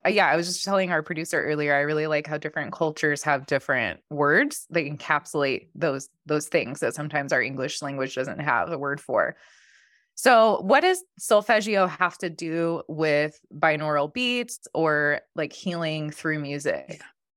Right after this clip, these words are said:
Speaker 2: Great questions. Good God. All right.
Speaker 1: <laughs>
Speaker 2: So if you hear something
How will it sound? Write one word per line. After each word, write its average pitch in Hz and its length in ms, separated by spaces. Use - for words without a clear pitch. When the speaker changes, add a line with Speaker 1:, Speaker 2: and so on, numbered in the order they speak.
Speaker 2:
Great 262 420
questions. 226 880
Good 403 160
God. - 200
All 226 100
right. 156 160
Speaker 1:
<laughs> 359 80
Speaker 2:
So 196 580
if 359 340
you 302 300
hear 262 420
something 139 760